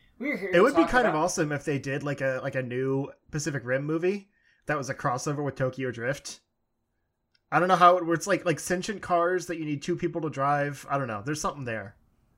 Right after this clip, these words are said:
Speaker 1: Pacific Rim cross Fast and Furious. It's totally
Speaker 2: Yeah.
Speaker 1: gonna happen. This giant robot's all about family. <laughs>
Speaker 2: <laughs>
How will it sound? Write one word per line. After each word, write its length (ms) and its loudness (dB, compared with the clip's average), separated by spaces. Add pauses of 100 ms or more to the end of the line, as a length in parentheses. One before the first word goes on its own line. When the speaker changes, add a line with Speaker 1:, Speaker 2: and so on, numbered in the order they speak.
(100)
Speaker 1:
Pacific 540 -6
Rim 300 -2
cross 520 2
Fast 360 2
and 120 -6
Furious. 800 -8
It's 200 -4
totally 320 0
Speaker 2:
Yeah. 140 -6
Speaker 1:
gonna 100 -10
happen. 580 -8 (1300)
This 140 -14
giant 340 -4
robot's 480 -6
all 160 -4
about 260 -8
family. 720 -8
<laughs> 40 -18 (520)
Speaker 2:
<laughs> 280 -6